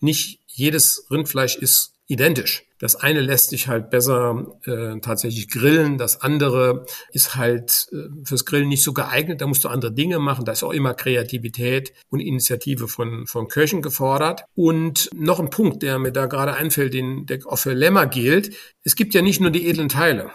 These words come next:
also auch muss ich jeden Tag Fleisch essen, D-, das ist ja eine Frage, wo, wo ganz viele Leute dann irgendwie Steak oder Schnitzel oder sonst was im Blick haben, das ist ja alles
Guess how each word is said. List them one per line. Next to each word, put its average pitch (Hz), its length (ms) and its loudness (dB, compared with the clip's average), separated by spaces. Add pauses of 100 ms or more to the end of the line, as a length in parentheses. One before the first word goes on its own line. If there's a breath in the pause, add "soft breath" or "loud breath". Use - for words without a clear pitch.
also 117 460 -4
auch 131 340 -2
muss 135 220 0
ich 120 80 -4
jeden 135 160 0
Tag 117 180 -2
Fleisch 156 320 0
essen, 135 400 0
D-, 139 160 -8
das 131 200 0
ist - 20 2
ja 147 80 0
eine 123 80 0
Frage, 131 480 2
wo, 135 200 -4
wo 127 60 -6
ganz 131 220 2
viele 131 240 2
Leute 135 320 2
dann 135 240 0
irgendwie 135 360 -2
Steak 147 460 2
oder 117 240 0
Schnitzel 156 480 2
oder 127 220 -2
sonst 196 300 2
was 110 180 -2
im 135 120 -4
Blick 127 280 -4
haben, 143 280 0
das 123 160 -2
ist 120 120 -2
ja 135 100 0
alles 123 400 0